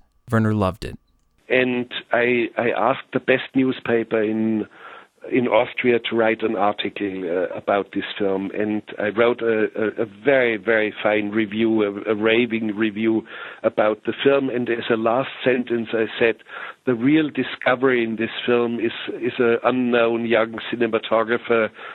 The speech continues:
Speaker 2: Peter Zeitlinger." And Peter, who read that, uh, wrote me a letter, and I said, "Yeah, maybe we'll get in business, maybe in ten years, maybe." <laughs> Two weeks later or so, we were,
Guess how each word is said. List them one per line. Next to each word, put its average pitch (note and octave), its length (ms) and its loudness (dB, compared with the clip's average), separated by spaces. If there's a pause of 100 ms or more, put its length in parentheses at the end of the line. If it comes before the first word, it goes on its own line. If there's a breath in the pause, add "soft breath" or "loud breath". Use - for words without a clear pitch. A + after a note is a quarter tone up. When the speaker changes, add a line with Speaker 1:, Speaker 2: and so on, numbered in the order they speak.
(160 loud breath)
Speaker 2:
Peter B2+ 280 0 (120)
Zeitlinger." A2+ 640 0 (100)
And A2+ 200 -2
Peter, D#3+ 420 2
who A2+ 240 -4
read C3+ 320 4
that, G#2+ 220 2 (160)
uh, A2+ 400 0 (100)
wrote B2+ 300 2
me B2 100 2
a B2 80 2
letter, B2 400 2
and A2 160 -2
I G#2+ 160 2
said, A2 200 2
"Yeah, A2+ 180 2
maybe B2 520 0
we'll A#2 300 0
get A#2 180 2
in A#2 140 -2
business, A#2 440 0 (100)
maybe A#2 420 2
in A2+ 140 -4
ten A#2 240 0
years, B2 340 2 (140)
maybe." G#2+ 320 -4 (360 loud breath)
<laughs> - 560 0
Two E3 80 6
weeks D#3+ 360 -2
later C#3+ 380 4
or A2+ 140 0 (140)
so, D3 80 6
we C3+ 160 2
were, C3 300 2